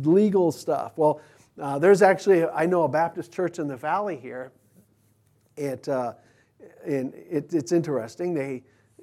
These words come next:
if he, the, the pastor of it said, I said something about the property in the future 'cause it's in an area where you could actually have a good Spanish ministry. And he said, "This church will always be a Baptist church, this property.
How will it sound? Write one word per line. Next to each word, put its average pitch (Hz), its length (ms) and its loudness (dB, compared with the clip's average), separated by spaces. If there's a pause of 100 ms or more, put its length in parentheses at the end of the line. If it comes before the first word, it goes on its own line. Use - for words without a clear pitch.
(160)
if 147 200 -8 (120)
he, 151 440 -2
the, 127 280 0
the 135 140 -6
pastor 165 480 -2
of 131 140 -2
it - 100 -8
said, 135 420 0
I 135 120 -2
said 131 380 -6
something 135 360 -8
about 123 260 -8
the 107 60 -18
property 127 520 -8
in 113 60 -10
the 110 80 -14
future 127 360 -10
'cause 113 200 -14
it's 113 160 -16
in 120 120 -12
an 113 120 -18
area 170 280 -8
where 127 140 -10
you 120 100 -14
could 123 160 -18
actually 127 340 -14
have 139 340 -12 (380)
a 123 100 -16
good 151 260 -4
Spanish 135 500 -16
ministry. 123 580 -18 (760)
And 139 100 -6
he 143 60 -2
said, 143 200 -6
"This 185 200 -2
church 196 460 -2
will 143 200 -6
always 151 480 0
be 131 200 -8
a 113 60 -8
Baptist 117 480 -12
church, - 420 -20
this 113 160 -14
property. - 640 -14